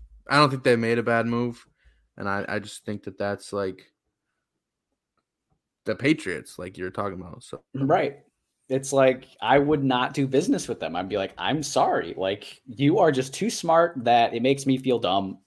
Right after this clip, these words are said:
Speaker 2: No, thank you." I guess you
Speaker 1: And
Speaker 2: could say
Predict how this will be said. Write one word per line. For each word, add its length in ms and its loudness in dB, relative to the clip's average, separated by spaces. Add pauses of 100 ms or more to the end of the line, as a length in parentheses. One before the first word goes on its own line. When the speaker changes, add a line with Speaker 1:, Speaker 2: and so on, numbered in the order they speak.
Speaker 2:
No, 160 -6
thank 240 -12
you." 100 -20 (680)
I 80 4
guess 260 4
you 80 4
Speaker 1:
And 80 0
Speaker 2:
could 80 -4
say 540 4